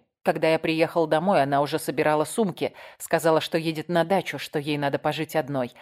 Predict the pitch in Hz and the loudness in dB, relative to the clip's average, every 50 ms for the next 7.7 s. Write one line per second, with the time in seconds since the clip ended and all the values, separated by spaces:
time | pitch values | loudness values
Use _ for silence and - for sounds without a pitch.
0 | - - - - _ - 160 165 165 165 165 170 202 - 170 160 143 - - - | -20 -20 -20 -20 _ -2 -2 2 2 2 2 2 2 2 2 2 2 0 -2 -2
1 | 170 170 185 180 - 165 151 147 151 147 143 151 151 - 170 156 - - - 151 | 0 0 0 0 0 0 0 0 0 2 2 2 2 2 0 0 0 -6 -6 -6
2 | 147 135 - - 170 151 147 151 170 185 151 160 151 135 - - 156 151 156 156 | -6 -6 -6 -4 -2 0 0 0 0 0 2 2 0 0 -2 -2 -2 0 0 0
3 | 151 165 175 185 208 202 - - 160 139 139 135 135 131 127 120 - _ _ - | 4 4 4 4 4 0 -2 -4 -4 -4 -2 -4 -2 -2 -4 -4 -4 _ _ -20
4 | _ _ _ _ _ - 165 160 156 151 143 120 - - _ _ _ _ _ _ | _ _ _ _ _ -4 -2 -2 -2 -2 -4 -6 -6 -10 _ _ _ _ _ _
5 | _ _ - - - 156 151 147 143 135 143 135 139 139 - - - 101 - _ | _ _ -16 -12 -8 -4 -4 -4 -2 -2 -2 -2 -2 -4 -6 -8 -8 -8 -8 _
6 | _ _ _ _ _ _ _ _ _ _ _ - 175 170 - 151 151 147 147 147 | _ _ _ _ _ _ _ _ _ _ _ -4 -4 -2 -2 -4 -2 -2 0 0
7 | 147 147 147 147 147 151 156 190 233 - - 156 139 131 | 0 0 0 0 0 0 2 2 0 2 2 2 2 2